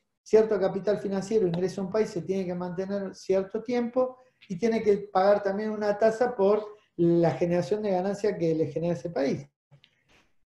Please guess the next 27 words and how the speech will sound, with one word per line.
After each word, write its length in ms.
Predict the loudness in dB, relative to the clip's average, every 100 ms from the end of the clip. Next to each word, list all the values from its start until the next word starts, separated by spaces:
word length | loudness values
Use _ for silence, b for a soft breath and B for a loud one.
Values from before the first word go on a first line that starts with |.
| _
Hoy 220 | 2 4
en 140 | 2 0
día, 280 | 4 4 2
si 200 | -2 -4
nosotros 280 | 2 4
ponemos 340 | 4 0 -2 -4
una 140 | -4
empresa 480 | -2 2 4 4 0
y 60 | -2
ganamos 420 | -2 -2 0 0
dinero, 460 | 0 0 0 -2
tenemos 280 | -4 -6 -4
que 100 | -4
pagar 540 | -2 0 4 2 0 -6
impuestos, 800 | -10 -4 6 6 6 2 0 0 -4 _
y 100 | -10
si 260 | -8 -4 0
ganamos 560 | 2 2 0 -2 -6
a 80 | -6
través 260 | 0 2 2
de 140 | 2
la, 200 | 2 0 0
de, 380 | -2 -2 -4 -6
de 140 | -2
la 60 | -2
especulación 600 | -2 -4 0 0 0 -4
financiera, 580 | -2 -4 -2 0 0